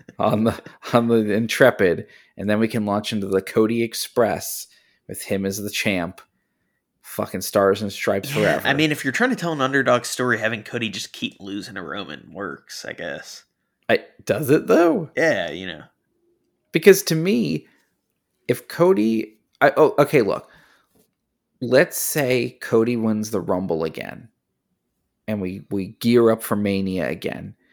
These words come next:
Speaker 2: and we're all
Speaker 1: Oh,
Speaker 2: like,
Speaker 1: fuck, is he
Speaker 2: "Okay."
Speaker 1: winning the Rumble again?
Speaker 2: They ha-
Speaker 1: They're gonna give him back-to-back
Speaker 2: No.
Speaker 1: Rumble wins.
Speaker 2: No,
Speaker 1: God
Speaker 2: actually,
Speaker 1: damn
Speaker 2: no.
Speaker 1: it.
Speaker 2: The, the rumor, the rumor that I'd heard, and this is very early, so I don't know how much stock I'd put it, is that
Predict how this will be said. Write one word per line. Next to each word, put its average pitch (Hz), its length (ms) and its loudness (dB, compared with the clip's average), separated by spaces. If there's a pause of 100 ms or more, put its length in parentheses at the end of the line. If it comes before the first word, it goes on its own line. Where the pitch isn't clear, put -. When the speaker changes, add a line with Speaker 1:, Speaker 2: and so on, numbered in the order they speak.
(220)
Speaker 2:
and 95 140 -4
we're 98 120 4
all 98 120 6
Speaker 1:
Oh, - 40 8
Speaker 2:
like, 90 140 2
Speaker 1:
fuck, - 240 4
is - 60 -6
he 131 60 6
Speaker 2:
"Okay." 190 100 4
Speaker 1:
winning 220 260 -2
the 139 100 0
Rumble 110 400 -4
again? 196 260 0
Speaker 2:
They 110 120 4
ha- 117 120 0 (140)
Speaker 1:
They're 151 80 0
gonna 226 160 2
give 185 100 2
him 151 140 2
back-to-back 120 440 4
Speaker 2:
No. 92 80 6
Speaker 1:
Rumble 110 340 0
wins. - 420 -10 (180)
Speaker 2:
No, 135 340 10
Speaker 1:
God 180 60 6
Speaker 2:
actually, 208 420 10
Speaker 1:
damn 311 160 8
Speaker 2:
no. 151 60 8
Speaker 1:
it. 104 360 -2
Speaker 2:
The, - 180 4 (140)
the 127 140 6
rumor, 143 440 6
the 127 160 4
rumor 139 300 2
that 131 180 6
I'd 123 140 8
heard, 113 180 4
and 117 80 0
this 117 100 -6
is 107 80 -4
very 104 320 0
early, 92 300 0
so - 140 -6
I - 40 0
don't 101 40 -4
know 87 60 -2
how 87 60 -4
much - 200 -8
stock - 260 -2
I'd - 120 -6
put 98 120 0
it, 78 100 2
is 110 100 0
that 113 180 2